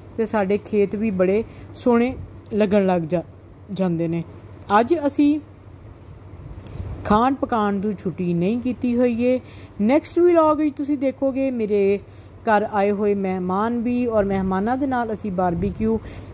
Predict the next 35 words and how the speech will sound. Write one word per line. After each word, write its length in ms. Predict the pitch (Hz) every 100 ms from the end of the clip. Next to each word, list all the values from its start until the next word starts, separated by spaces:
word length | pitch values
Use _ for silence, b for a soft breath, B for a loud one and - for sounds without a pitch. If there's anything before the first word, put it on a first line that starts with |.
| - -
party 380 | 185 185 262
ਜਿਹੜੀ 380 | 254 233 208 185
ਏ 180 | 185 196 202
ਉਹ 100 | 226
ਵੀ 160 | 254 285
ਕਰਾਂਗੇ, 540 | 277 269 269 262 262
ਉਹ 180 | 214 185
ਵੀ 120 | 220
ਤੁਸੀਂ 280 | 269 262 277
ਦੇਖੋਗੇ 520 | 262 254 269 247 269
ਮੇਰੇ 320 | 254 254 233
ਅਗਲੇ 240 | 233 247 247
vlog 320 | 233 240 226
ਦੇ 160 | 220
ਵਿੱਚ। 200 | 247 247 - B B B -
ਸਭ 280 | - 330 294
ਨੇ 260 | 302 294 302
ਆਪਣੇ 380 | 262 - 262 254
ਆਪਣੇ 440 | 214 240 240 247 B B B -
ਜਿਹੜੇ 260 | 220 226
ਨੇ 100 | 220
ਉਹ 140 | 226 202
guest 320 | 208 208 -
ਲਗਾਏ 380 | 214 190 190 202
ਨੇ, 240 | 202 208 202 B B -
ਕਈਆਂ 360 | 240 247 262
ਦੇ 120 | 247 233
guest 360 | 202 208 -
ਕਿਸੇ 240 | 240 208 226
ਹੱਦ 160 | 208 -
ਤੱਕ 180 | 202 190
ਮੈਂ 200 | 202 196 190 B B -
ਠੀਕ 240 | 254 277 262
ਵੀ 100 | 262
ਕਵਾਂਗੀ 580 | 226 208 214 196 202